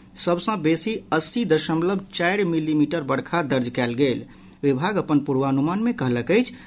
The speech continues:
जे आइ गोपालगंज, पूर्वी आ पश्चिमी चंपारण, अररिया, किशनगंज,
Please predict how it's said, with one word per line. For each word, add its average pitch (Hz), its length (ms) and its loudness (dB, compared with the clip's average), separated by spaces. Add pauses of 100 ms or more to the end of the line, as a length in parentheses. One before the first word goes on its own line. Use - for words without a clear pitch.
(140)
जे 143 240 -4
आइ 170 280 2 (320)
गोपालगंज, 160 760 -2 (300)
पूर्वी 190 340 2
आ 185 100 2
पश्चिमी 170 420 -2
चंपारण, 139 600 0 (280)
अररिया, 143 500 0 (280)
किशनगंज, 156 680 0